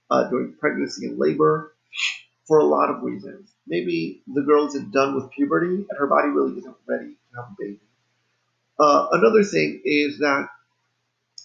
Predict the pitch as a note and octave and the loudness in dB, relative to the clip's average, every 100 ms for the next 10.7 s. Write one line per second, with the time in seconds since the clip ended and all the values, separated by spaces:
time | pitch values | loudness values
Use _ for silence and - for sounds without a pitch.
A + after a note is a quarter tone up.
0 | _ _ - D3 - D3 - _ - D3 | _ _ -6 -4 -4 -8 -10 _ -4 -4
1 | D3 D3 D#3 D#3 E3 C#3+ - - C3+ D#3+ | -2 -4 2 4 4 0 -4 -8 -2 2
2 | G#3 G3+ F#3 G3+ - _ _ _ _ _ | 2 2 -2 -6 -12 _ _ _ _ _
3 | - - - D3+ D#3+ E3 - D#3+ D#3 D#3+ | -2 2 2 0 0 0 0 0 0 0
4 | C#3+ D3 F3+ - C3 - A#2 - - _ | 2 0 0 -2 -2 -2 -6 -8 -16 _
5 | - C#3 C3 C3 - _ _ _ - C3 | -6 -4 -2 -4 -8 _ _ _ -18 0
6 | C#3+ C3+ C3 - D3 C#3 - - - C#2 | 2 4 2 -4 -6 -6 -4 -6 -4 -4
7 | - - - - - - - - B2 - | -4 -8 -16 -18 -16 -16 -14 -8 -4 -4
8 | - - G#3 E3 D#2+ - D2+ D2 D3 - | -6 -10 -4 0 0 2 2 2 0 -2
9 | - - - C3+ D#3 E3 D3 C#3+ C#3+ - | -6 -10 -6 -4 0 2 4 4 0 -2
10 | - E3+ F3+ G3 - - - | 2 2 2 0 -8 -12 -18